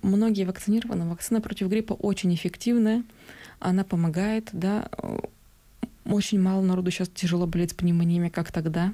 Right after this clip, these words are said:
даже с факторами риска, да, при гриппе. Вот, поэтому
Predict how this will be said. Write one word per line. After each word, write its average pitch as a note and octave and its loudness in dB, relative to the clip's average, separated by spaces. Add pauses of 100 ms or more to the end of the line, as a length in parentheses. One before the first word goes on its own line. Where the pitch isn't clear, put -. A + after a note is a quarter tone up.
даже E3+ 0
с - -6
факторами E3+ 0
риска, F#3+ -2
да, F#3+ 2
при G#3 -4
гриппе. G3 -2 (1160)
Вот, F3 0
поэтому G#3 0